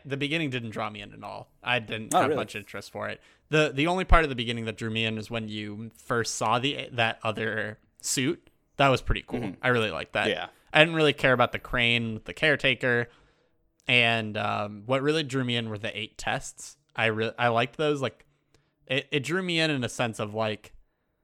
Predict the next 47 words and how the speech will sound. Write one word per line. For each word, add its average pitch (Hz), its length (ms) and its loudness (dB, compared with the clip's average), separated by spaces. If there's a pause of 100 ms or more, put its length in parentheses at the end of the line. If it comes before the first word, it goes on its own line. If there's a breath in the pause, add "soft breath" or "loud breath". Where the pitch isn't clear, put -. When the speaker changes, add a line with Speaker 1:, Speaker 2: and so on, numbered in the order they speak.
(360)
Speaker 1:
I 127 80 8
was 120 140 2
interested 120 540 0
what 110 100 0
they 117 100 0
were 104 80 0
gonna - 180 -10
put - 220 10
me 156 120 0
through. 175 360 -2 (580)
And 117 260 0
as 117 480 6
I 104 600 2
did 120 200 -4
them, 113 540 2
I 101 160 -4
didn't - 320 -12
feel 113 240 -6
strongly 107 440 2
<laughs> - 0 -
about 170 320 12
it. 156 200 0 (220 loud breath)
Like, 165 180 8
when 170 100 8
I 160 80 8
first 165 280 4
entered 127 440 6
Speaker 2:
Yeah. - 60 -2
Speaker 1:
the 131 120 2
zone, 123 460 2
I'm 131 180 0
like, 117 280 2
"Ooh, 135 320 4
this 123 240 0
is 110 140 -12
cool. 131 400 8
Like, 110 180 -2
I'm 131 100 0
gonna 120 160 -4
get 113 200 -8
to 113 220 -2 (220 loud breath)
learn 123 240 0
a 120 40 0
lot 117 240 2
about 117 220 -2
the 110 100 -6
society 131 920 -4